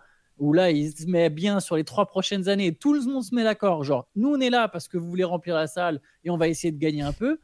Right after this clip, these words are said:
mais moi, je suis là aussi parce que je veux ma thune et chacun, et cha-, tu vois, il y a un commun accord entre tout le monde, genre,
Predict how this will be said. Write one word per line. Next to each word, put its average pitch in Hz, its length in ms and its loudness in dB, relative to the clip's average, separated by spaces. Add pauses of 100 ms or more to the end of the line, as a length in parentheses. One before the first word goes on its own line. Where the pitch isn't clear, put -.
(220)
mais 185 140 4
moi, 269 180 4
je 285 80 -4
suis 269 140 -2
là 233 100 4
aussi 208 220 -2
parce 185 200 -4
que 185 120 -6
je 151 100 -8
veux 165 80 -2
ma 165 160 -2
thune 269 240 -6
et 214 60 0
chacun, 247 600 -2
et 170 100 -2
cha-, - 240 -6
tu - 100 -2
vois, 269 80 6
il 247 40 2
y - 20 4
a 208 100 2
un 214 60 0
commun 269 320 0
accord 254 260 0
entre 226 220 -4
tout 196 100 -6
le 208 80 0
monde, 151 160 -2
genre, 127 200 -2